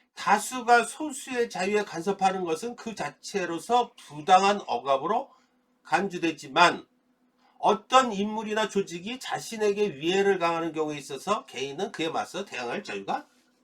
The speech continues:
있다는 거야. 그치? 이 자유론의 핵심이야. 이러한 생각을 바탕으로 밀은 대중과 여론이라는 이름으로 행해지는 독재를 배격하고,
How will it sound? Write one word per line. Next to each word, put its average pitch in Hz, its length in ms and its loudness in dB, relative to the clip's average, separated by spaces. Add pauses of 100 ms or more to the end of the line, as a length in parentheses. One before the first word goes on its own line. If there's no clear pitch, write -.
(400)
있다는 110 400 -4
거야. - 180 -18
그치? 190 320 -8 (1160)
이 - 140 -18
자유론의 143 420 -2
핵심이야. - 480 -10 (880)
이러한 254 340 8
생각을 226 440 2
바탕으로 202 840 2 (120)
밀은 196 440 0
대중과 196 580 0
여론이라는 180 760 0
이름으로 165 440 -2
행해지는 160 520 -4
독재를 135 460 -6
배격하고, - 720 -14